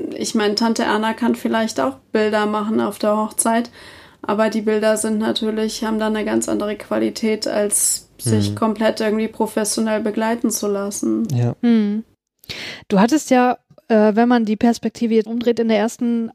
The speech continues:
Speaker 3: Aufnahme auch davon erzählt, dass du dazu übergegangen bist oder das generell so handhabst, dass du auch deine Freunde definitiv immer mit dem finanziellen Gegenwert belohnst,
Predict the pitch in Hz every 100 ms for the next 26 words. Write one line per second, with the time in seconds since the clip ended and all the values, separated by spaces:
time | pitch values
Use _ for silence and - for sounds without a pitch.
0 | - 220 226 240 226 226 214 220 220 214
1 | 214 - 226 226 220 208 - 226 240 254
2 | 220 220 214 - 226 240 233 220 220 214
3 | 226 202 202 202 - - - _ _ _
4 | _ _ _ - - 202 202 220 214 214
5 | 247 247 220 233 220 214 - 208 208 -
6 | 220 226 240 240 - _ - 220 262 -
7 | 214 214 226 - 220 240 240 247 - 208
8 | 254 285 254 254 - 247 269 254 233 -
9 | 220 214 208 226 233 233 226 214 _ _
10 | - - 247 226 - 214 208 220 214 202
11 | 202 220 208 208 214 220 226 -